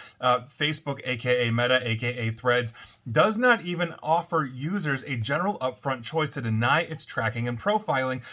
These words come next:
let alone explicitly ask if it can share data on things like your health conditions. So basically,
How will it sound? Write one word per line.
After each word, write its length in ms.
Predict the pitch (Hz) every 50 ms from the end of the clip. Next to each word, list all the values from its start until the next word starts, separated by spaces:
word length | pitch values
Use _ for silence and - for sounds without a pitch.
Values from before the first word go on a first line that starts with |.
| - - _ _
let 300 | - 139 139 156 196 202
alone 340 | 190 190 185 160 143 143 143
explicitly 720 | 147 147 143 - - - - 113 - 143 127 127 131 -
ask 320 | - 202 214 208 196 - -
if 100 | 135 120
it 120 | 127 117
can 100 | 147 139
share 240 | 123 - - 123 110
data 420 | 110 110 135 139 147 139 135 123
on 300 | 117 120 113 110 107 107
things 260 | 104 - 127 123 120 120
like 140 | 113 110
your 120 | 110 107 101
health 260 | - 220 226 220 -
conditions. 520 | - 190 147 127 123 113 - 139 127 120 - - - - - - _ _ _ _
So 180 | - - 208
basically, 680 | 180 214 233 226 226 190 151 135 131 131 131 127 117